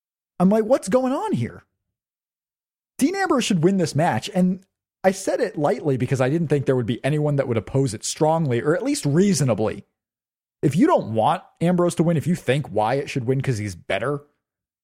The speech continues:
so be it. But for rehabilitation purposes,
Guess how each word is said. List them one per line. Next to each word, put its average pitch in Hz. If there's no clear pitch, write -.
so 220
be 127
it. -
But 180
for 175
rehabilitation 156
purposes, -